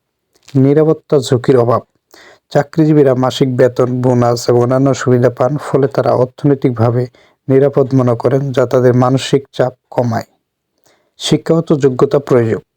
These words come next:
চাকরিজীবীদের অনেকে উচ্চ শিক্ষা নিয়ে আসেন এবং সেই শিক্ষা ভিত্তিতে তাদের নির্দিষ্ট কাজের মধ্যে দক্ষতা অর্জন করেন।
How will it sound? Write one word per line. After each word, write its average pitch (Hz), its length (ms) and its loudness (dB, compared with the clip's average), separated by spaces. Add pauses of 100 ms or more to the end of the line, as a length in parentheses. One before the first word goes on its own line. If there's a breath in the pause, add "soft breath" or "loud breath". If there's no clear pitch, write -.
(420)
চাকরিজীবীদের 151 760 0
অনেকে 135 360 0
উচ্চ 143 340 0
শিক্ষা 135 460 -4
নিয়ে 135 260 0 (380)
আসেন 139 340 -2
এবং 131 280 2
সেই 147 240 2
শিক্ষা - 400 -2
ভিত্তিতে 127 420 2
তাদের 123 280 -2
নির্দিষ্ট 127 480 0
কাজের 127 320 0
মধ্যে 123 300 0
দক্ষতা 127 420 -2
অর্জন 113 300 2
করেন। - 260 -4